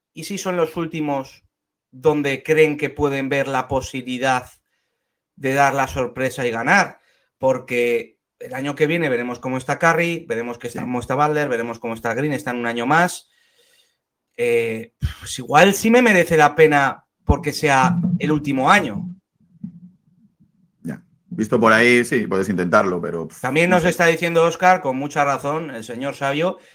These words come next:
Speaker 1: y si se lesiona como Tatum por forzar, sí.
Speaker 2: Claro.
Speaker 1: Está la, está también esa posibilidad, eso es verdad. Pero, a ver,
Speaker 2: No, y
Speaker 1: Warriors
Speaker 2: Warriors lo saben con Durant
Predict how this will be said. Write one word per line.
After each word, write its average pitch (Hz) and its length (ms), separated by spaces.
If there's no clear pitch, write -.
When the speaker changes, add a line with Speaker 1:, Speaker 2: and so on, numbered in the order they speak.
Speaker 1:
y 135 120
si 143 120
se 151 120
lesiona 165 500
como 160 280
Tatum 160 320
por 147 160
forzar, 151 320
sí. 117 140
Speaker 2:
Claro. - 200
Speaker 1:
Está 147 160
la, 185 240
está 156 220
también 165 260
esa 165 220
posibilidad, 123 640
eso - 160
es 139 80
verdad. 135 460
Pero, 151 1080
a - 120
ver, 190 100
Speaker 2:
No, - 60
y - 100
Speaker 1:
Warriors - 140
Speaker 2:
Warriors 147 260
lo 170 140
saben 120 640
con 104 440
Durant 127 380